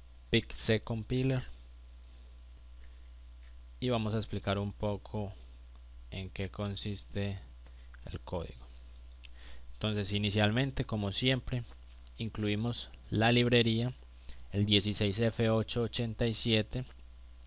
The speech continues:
configuramos los fusibles, X T para un cristal de cuatro megahertz,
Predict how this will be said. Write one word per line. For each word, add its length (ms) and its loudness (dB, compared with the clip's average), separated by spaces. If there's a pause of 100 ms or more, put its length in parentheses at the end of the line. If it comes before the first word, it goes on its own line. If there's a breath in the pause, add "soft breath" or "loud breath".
(320)
configuramos 720 4
los 180 2
fusibles, 680 -2
X 480 -6
T 160 2
para 180 0
un 80 -4
cristal 360 4
de 100 2
cuatro 420 0
megahertz, 560 0